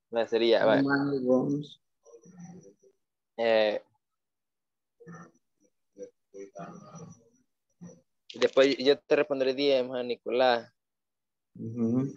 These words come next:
Speaker 1: Ya, Nicolás, yo te voy a decir: eh, Hello, I need to,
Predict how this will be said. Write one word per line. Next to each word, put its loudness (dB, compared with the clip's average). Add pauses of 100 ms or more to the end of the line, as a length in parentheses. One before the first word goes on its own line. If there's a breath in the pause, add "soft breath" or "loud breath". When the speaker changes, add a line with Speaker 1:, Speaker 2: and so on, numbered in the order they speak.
Speaker 1:
Ya, 0 (120)
Nicolás, -4
yo 0
te -2
voy 4
a 4
decir: -2 (1160)
eh, -4 (1040)
Hello, 6 (640)
I 0
need -2 (200)
to, -2